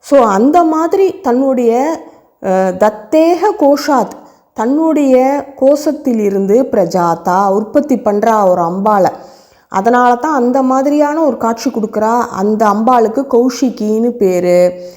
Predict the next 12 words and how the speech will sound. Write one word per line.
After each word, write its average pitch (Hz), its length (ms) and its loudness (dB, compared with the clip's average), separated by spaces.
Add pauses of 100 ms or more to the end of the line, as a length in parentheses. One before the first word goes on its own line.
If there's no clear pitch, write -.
(400)
அவ 175 280 -2
தான் 269 280 0
பிற்காலத்துல 277 680 0
மகா 269 380 0
சரஸ்வதி 320 720 -2
அபிதாம், 233 800 0 (500)
சரஸ்வதின்னு 285 840 0
பெயர் 294 480 2
பெற்று 208 540 -2
பிரபலமானார்கள். 196 1080 -2
பிரசித்தா 202 840 -4
கலு 190 720 0